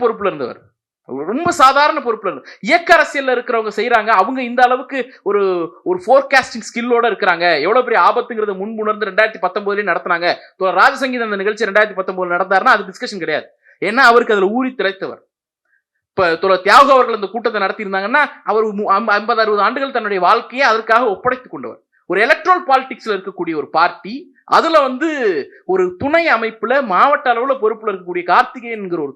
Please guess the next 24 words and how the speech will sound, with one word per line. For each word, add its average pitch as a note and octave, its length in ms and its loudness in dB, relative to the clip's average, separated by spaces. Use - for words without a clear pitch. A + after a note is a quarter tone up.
தோழர் E3 320 -4
பேராசிரியர் F3 440 0
சுபவி A3+ 340 -2
அவர்களை, D#3+ 320 -2
ஆஹ், B2 460 -2
அண்ணன் D#3 260 -4
கொளத்தூர் G3+ 400 -2
மணி E3+ 200 -6
அவர்களை, C3+ 300 -4
காங்கிரஸ்ல C#4 560 2
இருந்து G3 180 -6
அப்ப E3 200 -2
கர்நாடகால G#3 520 0
ஒரு D#3+ 140 -4
எம் G3+ 120 -10
பி G#3 100 -6
இருந்தார், C3+ 300 -6
டி G#3 80 -6
சிவகுமார் A3 640 -2
நினைக்கிறேன், A#2+ 520 -8
ஹரிபிரசாத், G#3+ 580 -2
காங்கிரஸ்ல G#3 420 -2
இருந்து A3 180 2
அவரு F#3 180 2